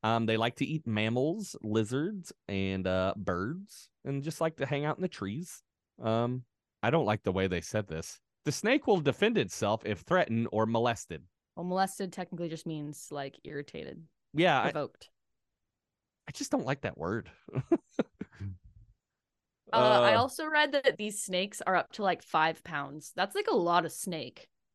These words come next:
Speaker 1: That's a hefty boy.
Speaker 2: That's a big boy. I'm like, "Is that before eating a rat or
Speaker 1: <clears throat>
Speaker 2: after?"
Speaker 1: Oh, let's talk about their diet plan. How
Speaker 2: Their
Speaker 1: often they
Speaker 2: diet
Speaker 1: have,
Speaker 2: plan.
Speaker 1: how often they have to
Speaker 2: Let's
Speaker 1: eat.
Speaker 2: talk about their gain schedule.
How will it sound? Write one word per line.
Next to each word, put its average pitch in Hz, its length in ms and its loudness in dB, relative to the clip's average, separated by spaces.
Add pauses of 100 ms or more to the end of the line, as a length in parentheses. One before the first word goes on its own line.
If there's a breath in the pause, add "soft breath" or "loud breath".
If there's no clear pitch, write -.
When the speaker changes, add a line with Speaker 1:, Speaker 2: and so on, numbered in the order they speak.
(140)
Speaker 1:
That's 208 120 0
a 87 120 -4
hefty 135 340 2
boy. 160 320 6 (560)
Speaker 2:
That's 214 220 4
a 202 60 0
big 185 360 0
boy. 139 400 -6 (400)
I'm 180 80 -2
like, 170 140 2
"Is 190 60 0
that 269 200 8
before 240 400 2
eating 294 240 0
a 277 60 0
rat 294 280 8
or 196 120 6
Speaker 1:
<clears throat> 180 180 6
Speaker 2:
after?" - 340 -16 (200)
Speaker 1:
Oh, 135 140 4
let's 120 260 -4
talk 165 200 -4
about 147 200 -2
their 101 80 -2
diet 85 440 -6
plan. 78 380 -14 (1120)
How 202 160 -2
Speaker 2:
Their 269 140 0
Speaker 1:
often 240 140 -4
they 254 80 0
Speaker 2:
diet 269 140 0
Speaker 1:
have, - 100 -12
Speaker 2:
plan. 180 380 -4 (160)
Speaker 1:
how 120 160 2
often 110 260 2
they 95 120 0
have 98 140 -6
to - 80 -8
Speaker 2:
Let's 143 120 -2
Speaker 1:
eat. - 60 0
Speaker 2:
talk 359 140 6
about 330 240 6
their 294 100 6
gain 220 440 4
schedule. 165 720 -2